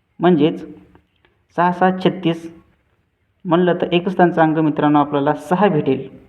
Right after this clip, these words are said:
म्हणून हे सहा आन्सर हे एकच स्थानचं असेल. अशा प्रकारे आपल्याला एकच स्थानचा अंक काढता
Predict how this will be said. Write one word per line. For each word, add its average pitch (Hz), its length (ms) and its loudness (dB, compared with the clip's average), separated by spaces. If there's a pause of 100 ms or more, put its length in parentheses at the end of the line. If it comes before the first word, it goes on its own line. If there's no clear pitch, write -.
(460)
म्हणून 175 280 4 (200)
हे 160 80 2
सहा 180 440 2 (220)
आन्सर 160 340 2
हे 160 80 0
एकच 160 280 -2
स्थानचं 139 380 0
असेल. 139 360 0 (760)
अशा 185 220 2
प्रकारे 208 360 2
आपल्याला 180 380 2 (680)
एकच 156 240 -2
स्थानचा 165 400 0
अंक 143 260 0
काढता 156 580 -4